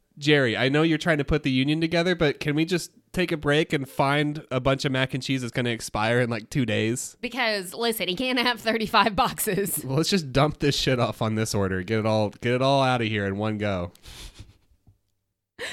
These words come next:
Speaker 2: Joe has this one-star review. "Not a fan. Thinking of giving it to a neighbor I don't like."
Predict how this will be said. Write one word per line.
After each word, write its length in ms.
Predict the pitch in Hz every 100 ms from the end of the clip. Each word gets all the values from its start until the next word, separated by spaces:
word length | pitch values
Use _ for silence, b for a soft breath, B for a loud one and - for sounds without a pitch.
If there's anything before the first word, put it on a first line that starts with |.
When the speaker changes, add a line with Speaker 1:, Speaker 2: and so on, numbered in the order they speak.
| 392 - 240
Speaker 2:
Joe 440 | 220 269 302 220
has 180 | 220 214
this 180 | 196 208
one-star 420 | 220 226 185 160
review. 360 | 160 165 143 165 _ _ _ _ _
"Not 840 | 160 175 160 196 269 226 - - - -
a 100 | 220
fan. 500 | 226 190 147 147 180 - B B -
Thinking 320 | 359 392 339
of 120 | 233
giving 240 | 240 247 226
it 120 | 190
to 100 | -
a 60 | 180
neighbor 380 | 180 240 185 170
I 140 | 175
don't 260 | 180 208 208
like." 420 | 220 214 -